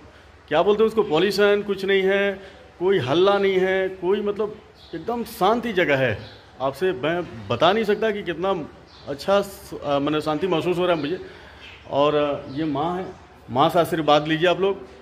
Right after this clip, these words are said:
ये शक्तिपीठ है, इनकी बहुत बड़ी कृपा है और, आ, इनका कृपा हमेशा बने रहे आप लोगों के ऊपर, मैं ये कामना करता हूँ। बाकी ये देखिए दृश्य चारों तरफ, सब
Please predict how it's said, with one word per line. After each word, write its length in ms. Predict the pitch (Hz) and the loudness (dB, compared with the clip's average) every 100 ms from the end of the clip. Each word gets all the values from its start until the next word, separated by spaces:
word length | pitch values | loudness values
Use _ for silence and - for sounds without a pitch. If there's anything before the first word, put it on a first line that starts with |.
| - - - - | -20 -20 -20 -8
ये 100 | 147 | -6
शक्तिपीठ 560 | 143 143 190 180 196 190 | -4 -4 -4 -2 0 2
है, 160 | 208 190 | 4 4
इनकी 200 | 165 190 | 0 -6
बहुत 460 | 113 120 196 226 | -6 2 4 4
बड़ी 200 | 156 170 | 4 2
कृपा 300 | 190 170 196 | 2 0 2
है 340 | 196 190 123 - - - - - - - - | 4 2 0 -8 -20 -20 -20 -20 -20 -20 -12
और, 260 | - 139 143 | 0 2 4
आ, 360 | 147 143 135 156 | 4 2 0 -2
इनका 180 | 151 | -2
कृपा 320 | 170 160 151 185 | -2 0 2 2
हमेशा 360 | 160 170 196 | 2 2 2
बने 240 | 180 147 202 | 4 6 6
रहे 140 | 202 | 6
आप 160 | 190 185 | 4 2
लोगों 220 | 185 185 | 0 0
के 80 | 180 | -2
ऊपर, 320 | 165 185 139 - - _ _ - - - | -4 -6 -6 -18 -20 _ _ -20 -20 -4
मैं 100 | 143 | 4
ये 140 | 175 185 | 6 6
कामना 300 | 160 147 190 | 4 4 2
करता 240 | 196 202 | 2 2
हूँ। 200 | 185 196 190 - - - - - - - 160 | 2 0 -4 -16 -20 -20 -20 -20 -20 -20 -6
बाकी 300 | 123 147 190 | -2 -2 2
ये 80 | 180 | 4
देखिए 300 | 185 165 190 185 | 4 2 2 0
दृश्य 520 | 135 170 - 190 175 - | 0 -2 0 0 -2 -4
चारों 200 | 151 151 | 0 0
तरफ, 300 | 185 202 202 - - - - - - - - - | 0 -4 -4 -20 -20 -20 -20 -20 -20 -20 -16 -4
सब 180 | 156 | -4